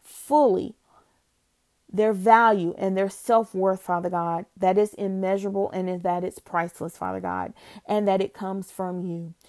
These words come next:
It is in your holy and precious name of Jesus we thank you, God, as we enter into this discussion about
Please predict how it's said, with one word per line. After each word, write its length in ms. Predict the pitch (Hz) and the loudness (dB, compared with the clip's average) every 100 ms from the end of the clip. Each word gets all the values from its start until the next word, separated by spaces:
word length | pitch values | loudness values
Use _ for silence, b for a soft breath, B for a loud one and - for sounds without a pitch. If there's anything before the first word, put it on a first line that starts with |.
| b | b
It 140 | - 214 | 2 4
is 120 | 240 | 4
in 100 | 240 | 0
your 120 | 226 | -2
holy 240 | 208 214 214 | 2 2 2
and 60 | |
precious 320 | 220 208 214 | -2 -4 -4
name 200 | 202 202 | -4 -4
of 120 | 196 180 | -4 -4
Jesus 460 | 202 202 196 185 | -4 -2 -2 -4
we 120 | 190 | -8
thank 360 | 175 - 185 185 | -6 -6 -6 -6
you, 80 | 196 | -4
God, 380 | 180 175 175 185 B B | 0 0 -2 -6 B B
as 220 | - 190 | -4 -2
we 120 | 185 - | -2 -2
enter 360 | 240 277 269 | -4 -2 -2
into 300 | 247 240 247 | -2 -2 -2
this 220 | 208 214 - | 2 0 0
discussion 600 | 208 - 190 185 180 175 | -6 -2 -4 -2 -6 -4
about 460 | 175 170 170 - | -2 0 0 -2